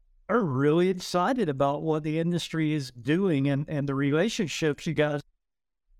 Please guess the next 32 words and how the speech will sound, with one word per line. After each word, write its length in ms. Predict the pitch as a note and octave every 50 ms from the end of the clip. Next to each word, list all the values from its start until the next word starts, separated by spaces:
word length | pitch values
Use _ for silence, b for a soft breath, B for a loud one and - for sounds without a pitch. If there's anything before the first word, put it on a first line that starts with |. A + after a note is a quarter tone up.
| _ _ _ _ _ _ _ _ _ _ _ _ _ _ _ _ _ _ _ _ _ _ _ _ _ _ _ _ _ _ _ _ _ -
you 120 | D3+ D3+
know, 140 | D3 C#3+ C#3+
I, 160 | D3 D3 F3+ - - _ _
and 200 | A#2 A#2 B2 C3
excuse 400 | B2+ - - - F3+ F#3+ F#3 D#3+
me, 180 | D3 C#3+ C#3 - _ -
you 220 | F3 E3 F#3+ F#3
and 100 | D#3+ D#3
I 140 | D#3 E3+ F#3
know 240 | F3+ D#3 D3 C#3+ C#3+
each 180 | C3+ - -
other 240 | D3 C#3 C3 C3 C3
through 300 | A2+ - C#3 C3+ B2+ A#2+
LinkedIn, 280 | C3 C#3+ E3+ F#3 F3+ - _ _ _ _ _ _ _ _ _ _ _ _ _ _ _ _ -
but 300 | D3+ C#3+ D3+ D3+ - _ _
the, 400 | F3 C#3+ D3 C#3 C3+ C3+ C#3 C#3+ - -
uh, 320 | D3 C3+ C3+ C3 C3 B2+ - _ _ _ _ _ F#3+
Instagram 840 | E3+ F#3+ A#3 A3+ - - - F#3+ C#3+ C#3+ D3+ D3+ C#3+ C#3+ C3+ B2
community 560 | - D3 C3 C3+ C#3+ D#3 F#3 F3+ C3 B2+ B2
for 200 | A#2 - D3 C3+
the 100 | A#2+ B2
trades 600 | A#2 - - D3 C#3+ C#3 D#3+ D#3 C3+ B2 G#2+ A2
is 220 | A#2 A2 G#2 - - -
off 360 | - C#3 C#3+ D3 C#3+ - - -
the 160 | B2 A#2 A2+ - _ -
freaking 440 | C#3+ C3+ - - C3 A#2 A2 A2
hook. 140 | - F2+ - _ _ _ _ _ _ _ _ _ _ _ _ _ _ _ _ _
I 100 | C#3+ C#3+
mean, 240 | D3 D3 C#3+ C#3 C#3
there 320 | D3+ F3 G3+ A#3+ C4 A3+ F3
are 80 | E3
some 360 | - - E3+ D3+ C3+ B2+ B2+